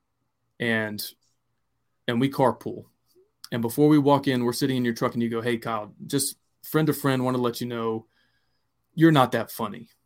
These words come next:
You know, you're a nice guy. You've got some other great qualities, but you're not that funny. So don't go in there and try to tell a bunch of jokes." And I was like, "Okay,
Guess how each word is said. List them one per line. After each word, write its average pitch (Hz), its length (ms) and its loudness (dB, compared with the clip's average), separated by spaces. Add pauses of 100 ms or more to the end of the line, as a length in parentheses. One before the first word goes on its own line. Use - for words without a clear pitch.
(500)
You 151 80 -2
know, 127 80 2
you're 139 240 6
a - 20 2
nice 139 300 0
guy. 135 560 0 (840)
You've 139 140 -4
got 135 140 2
some 127 100 -2
other 127 160 0
great 127 240 -2
qualities, 123 480 -2
but 123 100 -4
you're 127 100 -4
not 123 180 -6
that 107 140 -10
funny. 113 380 -16 (140)
So - 180 -4 (300)
don't 175 180 0
go 151 160 6
in 135 120 2
there 123 140 -4
and 117 80 -8
try 120 220 -6
to 107 220 -12 (720)
tell 117 180 -6
a - 20 -12
bunch 107 220 -14
of - 80 -18
jokes." - 440 -18 (720)
And 127 140 0
I 123 40 6
was 117 80 4
like, 110 120 -2
"Okay, 117 320 -4